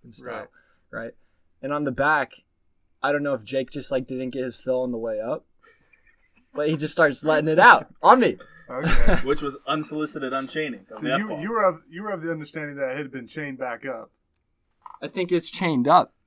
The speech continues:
Speaker 1: I
Speaker 2: And he
Speaker 1: think
Speaker 2: starts, he's unchained it.
Speaker 1: the rule of the road is, like, you can't cuss in anger at your friends.
Speaker 2: Yeah, that's
Speaker 3: That's no go.
Speaker 1: It's also weird to get angry at your friends.
Speaker 2: Right.
Speaker 1: But, uh,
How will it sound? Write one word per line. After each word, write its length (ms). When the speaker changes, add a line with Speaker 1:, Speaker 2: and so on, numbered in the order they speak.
Speaker 1:
I 60
Speaker 2:
And 80
he 60
Speaker 1:
think 80
Speaker 2:
starts, 420
he's 200
unchained 460
it. 160
Speaker 1:
the 80
rule 260
of 80
the 100
road 340
is, 160
like, 360
you 100
can't 140
cuss 240
in 180
anger 360
at 80
your 100
friends. 560
Speaker 2:
Yeah, 180
that's 240
Speaker 3:
That's 200
no 180
go. 360
Speaker 1:
It's 140
also 220
weird 220
to 60
get 180
angry 320
at 60
your 120
friends. 500
Speaker 2:
Right. 340
Speaker 1:
But, 220
uh, 580